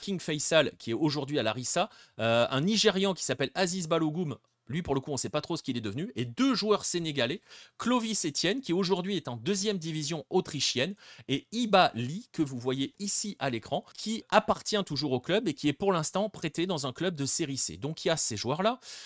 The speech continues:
Euh, et puis, du côté de Santos, on parlait de Santos, euh, on parlait de Santos avec l'arrivée de, de Brahimi, euh, par exemple, notamment, il y a aussi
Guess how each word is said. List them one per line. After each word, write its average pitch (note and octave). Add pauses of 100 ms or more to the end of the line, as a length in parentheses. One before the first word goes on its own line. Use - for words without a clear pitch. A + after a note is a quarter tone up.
(180)
Euh, A#2 (120)
et G#3
puis, G3+ (280)
du C3
côté A#3
de D3
Santos, B3
on D#3+
parlait C3+
de B2+
Santos, B3 (260)
euh, G2+
on A2
parlait B2
de -
Santos D3
avec G2
l'arrivée A#2+
de, G#2
de G#2
Brahimi, C3
euh, G#2
par G#2
exemple, D3
notamment, C3 (160)
il -
y G3+
a G3
aussi G3+